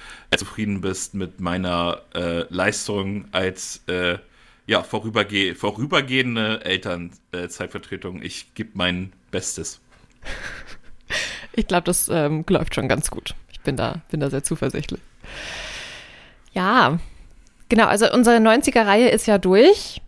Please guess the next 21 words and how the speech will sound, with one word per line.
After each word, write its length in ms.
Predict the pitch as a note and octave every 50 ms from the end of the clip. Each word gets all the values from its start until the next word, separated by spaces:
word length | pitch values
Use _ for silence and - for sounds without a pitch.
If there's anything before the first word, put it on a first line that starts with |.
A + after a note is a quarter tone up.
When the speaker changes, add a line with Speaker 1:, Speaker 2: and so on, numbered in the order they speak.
| - _ - - - _ _ _
Speaker 2:
aber 200 | F#3+ G#3 A3 G#3
wir 160 | A3 G#3 G3
haben 200 | G#3 A3 A3 A#3
ja 380 | G#3 G#3 G3 G#3 G#3+ G#3+ G#3+ G#3+
durchaus 420 | - A3 A3+ - - - G3+ -
auch 200 | - - F#3 -
noch 180 | F#3+ F3+ - -
andere 360 | G3+ B3+ C#4+ D4+ - C4 -
Themen. 340 | - - B3+ B3+ B3+ B3 B3
Ich 100 | - -
weiß 160 | F#3 F#3 -
gar 100 | - F3+
nicht, 140 | F#3 - F#3+
ob 100 | F3+ -
wir 60 | F#3
es 80 | F3+
beim 120 | - F3 E3+
letzten 260 | E3 - - - F3
Mal 120 | E3+ D#3+
angeteasert 840 | - F3+ A3+ C4 C4+ C#4 - - - B3+ B3+ B3 C4+ B3 B3 - -
haben. 560 | A#3+ A#3+ A#3+ A#3 A3+ A#3 A#3 A#3 A#3 A#3+ B3